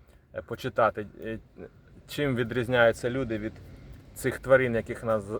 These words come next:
назвав, ну і взагалі від всіх інших. А я вам зараз скажу: от, е, чим ми відрізняємося. Тим, що ми маємо ось таку книжечку,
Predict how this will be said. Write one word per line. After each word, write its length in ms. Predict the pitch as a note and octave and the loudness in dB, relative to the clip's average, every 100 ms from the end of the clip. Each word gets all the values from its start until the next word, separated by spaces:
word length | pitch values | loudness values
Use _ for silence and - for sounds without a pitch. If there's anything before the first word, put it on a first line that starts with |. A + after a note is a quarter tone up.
| - | -8
назвав, 460 | A#2+ A#2 G#2 A2 D#3 | -2 -2 4 4 6
ну 200 | A#3+ G3 | 2 2
і 140 | D#3 | 2
взагалі 520 | C3 C3 C#3 C#3+ B2 | 0 6 8 8 4
від 140 | A2+ A2+ - - - - - - | -4 -6 -10 -20 -20 -20 -20 -12
всіх 320 | - C3+ C#3 | -6 -6 -4
інших. 480 | A#2+ G#2+ - - - - - - - - - - - - - | -4 -4 -4 -6 -8 -18 -20 -20 -20 -20 -20 -20 -20 -12 2
А 140 | D3+ | 6
я 140 | F#3 | 10
вам 160 | F#3 F3 | 10 8
зараз 260 | E3 E3 D#3+ | 6 4 2
скажу: 380 | - D3 C#3+ | -4 -2 0
от, 240 | C3+ C3+ C3+ | 2 0 -2
е, 340 | C3 B2+ G#2+ - | -2 -2 -4 -8
чим 260 | - F#3+ | -4 0
ми 120 | D3+ C3 | 2 2
відрізняємося. 840 | B2+ A#2 B2+ A#2 A2 G#2+ G#2 C3 | 2 0 -2 2 4 2 -2 -4
Тим, 260 | - F3+ E3+ | -4 -4 -2
що 160 | D3+ | 0
ми 120 | C#3 | 2
маємо 440 | C3+ D3 C3+ A#2+ E2 | 4 6 6 4 0
ось 220 | A#2+ - | -2 -4
таку 360 | - - C3+ A#2 - - _ _ _ | -12 -8 -8 -8 -12 -20 _ _ _
книжечку, 760 | - C#3 C#3+ A2 A2+ - - | -6 0 0 0 -6 -10 -10